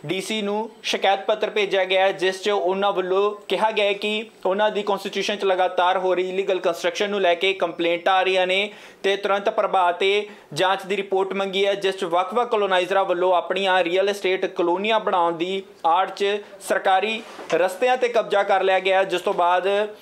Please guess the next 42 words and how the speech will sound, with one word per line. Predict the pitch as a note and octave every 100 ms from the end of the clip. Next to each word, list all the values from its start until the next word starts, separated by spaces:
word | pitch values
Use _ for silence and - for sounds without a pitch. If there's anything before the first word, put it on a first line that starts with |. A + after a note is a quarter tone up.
| - -
ਐਮ | F3
P | F3
Ravneet | G3+ F3 F#3+ F3+
Bittu | F3+ F#3+ G3+
ਨੂੰ | G3+
ਲਗਾਤਾਰ | F#3 F3+ F3+ F3+ F3+ F#3
ਇਸ | E3
ਦੀਆਂ | E3+ F#3
ਸ਼ਿਕਾਇਤਾਂ | F#3+ F3+ E3+ G3+
ਆ | F#3+
ਰਹੀਆਂ | F3+ F#3
ਸੀ, | F#3
ਜਿਸ | F3+
ਤੋਂ | F3
ਬਾਅਦ | F3+ F#3
ਹੁਣ | F3+ F3+ F#3 G3+ G3 - -
ਐਮ | E3
ਪੀ | F#3+
Ravneet | F#3 E3 F3+ G3
Bittu | F3 G3+ G3+
ਵੱਲੋਂ | F#3 F#3 G3
ਡੀ | E3 F3
ਸੀ | F#3 G#3
ਨੂੰ | G3+ G3
ਇੱਕ | -
ਪੱਤਰ | - F3+ G#3+
ਲਿਖਿਆ | G3+ F#3+ F#3+
ਗਿਆ | F3 F#3
ਹੈ, |
ਜਿਸ | F#3+ E3+
'ਚ | - G#3 G#3 G#3 - - -
ਉਹਨਾਂ | G3+ G#3+
ਵੱਲੋਂ | G3 G3+
ਇਹ | G#3+
ਕਿਹਾ | G#3+ G#3 G3+
ਗਿਆ | G3 G3+
ਹੈ |
ਕਿ | G3+ A3 A3
ਤੁਰੰਤ | G3 G3 G#3
ਪ੍ਰਭਾਵ | G#3 G3 F#3+ F3+
'ਤੇ | F3+ G3+
ਜਾਂਚ | G3 F3+